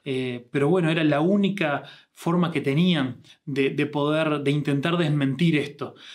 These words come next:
Pero evidentemente no había forma de negar que la tumba estaba vacía. Lo segundo es que sin duda Jesús ha resucitado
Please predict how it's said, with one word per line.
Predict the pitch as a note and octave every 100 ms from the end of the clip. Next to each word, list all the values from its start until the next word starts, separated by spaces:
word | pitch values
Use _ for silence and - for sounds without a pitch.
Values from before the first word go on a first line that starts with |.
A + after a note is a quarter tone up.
| -
Pero | - D3
evidentemente | C#3+ D3 E3+ G#3+ G#3+ F3+ F#3 D#3+ - C3+ - - - _
no | D3
había | D#3 E3
forma | - - F3 F#3 D3+
de |
negar | C3+ C#3 D#3+ E3
que | C#3
la | B2 -
tumba | F#3+ A3 A3+ G3 C3 - - _
estaba | C#3 - D3+ D3
vacía. | C3+ A#2 - C#3 A#2 - _ _ _ - - - -
Lo | C#3+
segundo | E3+ G#3+ A3
es |
que | A3 D#3
sin | - F3 D#3+ D#3
duda | F#3 A3+ A3
Jesús | - E3+ - F#3+ F3+ - - -
ha | D#3+
resucitado | E3 - D#3 D#3 - F#3+ D#3 D3